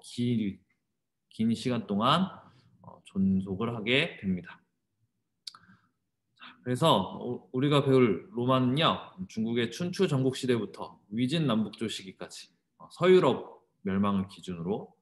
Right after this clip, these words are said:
어, 그래서 우리나라는 고조선에서 삼국시대까지, 그다음에 남아시아에서는 인도 지역은 우리가 배웠던 마우리아 왕조,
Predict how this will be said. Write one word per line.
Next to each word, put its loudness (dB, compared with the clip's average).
어, -20
그래서 -6
우리나라는 2
고조선에서 -2
삼국시대까지, -6
그다음에 -4
남아시아에서는 2
인도 4
지역은 0
우리가 -4
배웠던 -2
마우리아 2
왕조, 0